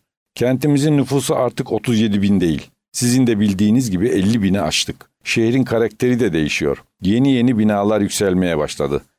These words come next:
Kenar mahalleler genişliyor. Güzel caddeler yapılıyor ve onurlu geçmişimizin anıtları birer birer onarılıyor.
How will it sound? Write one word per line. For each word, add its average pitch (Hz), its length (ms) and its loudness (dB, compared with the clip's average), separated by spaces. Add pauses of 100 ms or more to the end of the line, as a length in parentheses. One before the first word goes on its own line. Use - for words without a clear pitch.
(160)
Kenar 135 340 0
mahalleler 101 640 0
genişliyor. 82 800 -2
Güzel 113 300 0
caddeler 101 520 0
yapılıyor 113 460 0 (340)
ve 113 80 0
onurlu 120 480 2
geçmişimizin 104 720 -2
anıtları 98 580 -2
birer 110 360 0
birer 98 200 2
onarılıyor. 80 760 -2